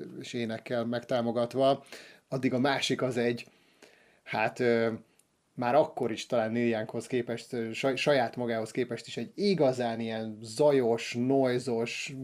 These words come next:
groove-os rock tétel. Gyanítom, hogy talán függetlenül attól, hogy egyébként szerintem Neil Youngnak a zsenialitása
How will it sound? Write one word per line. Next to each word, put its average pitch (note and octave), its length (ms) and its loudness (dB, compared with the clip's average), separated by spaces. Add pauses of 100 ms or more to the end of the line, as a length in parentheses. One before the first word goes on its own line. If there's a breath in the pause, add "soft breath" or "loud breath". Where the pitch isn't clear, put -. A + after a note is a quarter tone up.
groove-os A#2 720 0 (220)
rock A#2 340 -6 (100)
tétel. A#2+ 720 2 (340 loud breath)
Gyanítom, E3 680 4
hogy B2 160 2
talán B2+ 380 2 (400)
függetlenül D3+ 640 2
attól, A#2 420 -2
hogy B2+ 160 -2
egyébként A#2+ 400 -2
szerintem A#2 760 -2 (680)
Neil C3+ 280 2
Youngnak A#2 600 -2
a A2+ 380 -4
zsenialitása A2+ 1400 -2